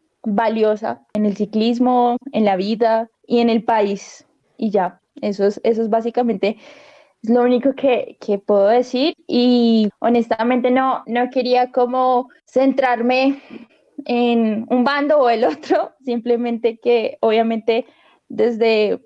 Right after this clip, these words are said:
cualquiera de los dos también se erra, ¿no? Pero nosotros somos quienes tenemos esas capacidades, a qué le damos fuerza, qué potenciamos y qué no. Entonces, importante pensar eso en nuestro quehacer diario, ¿no?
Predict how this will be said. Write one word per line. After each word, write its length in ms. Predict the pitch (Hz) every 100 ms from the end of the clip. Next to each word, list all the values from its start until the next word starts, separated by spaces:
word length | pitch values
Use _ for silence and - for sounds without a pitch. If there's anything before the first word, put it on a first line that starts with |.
| _
cualquiera 440 | - 247 220 208
de 80 | 214
los 160 | 240 233
dos 200 | 208 208
también 380 | - 214 214 220
se 220 | 233 220
erra, 200 | 214 202
¿no? 240 | 196 349 311
Pero 440 | 226 214 208 196 202
nosotros 560 | 202 226 214 202 214
somos 300 | 233 233 240
quienes 520 | - 240 233 220 202 _ -
tenemos 360 | 240 240 233
esas 260 | 254 247 254
capacidades, 880 | 277 269 269 254 233 202 185 190 -
a 120 | -
qué 160 | 233 247
le 100 | 240
damos 380 | 233 233 233 240
fuerza, 580 | 262 262 262 269 285 -
qué 140 | - 240
potenciamos 840 | 233 240 247 233 220 220 240 262 -
y 80 | 214
qué 180 | 208
no. 280 | 202 190 202 _
Entonces, 500 | 220 214 202 214 214 - 202
importante 560 | 254 240 233 226 220
pensar 460 | 214 254 254 220 190
eso 340 | 202 214 226 - _ - _ -
en 180 | 240 240
nuestro 720 | 233 226 233 220 202 185 -
quehacer 440 | - 254 240 226 214
diario, 360 | 254 254 240
¿no? 200 | 208 262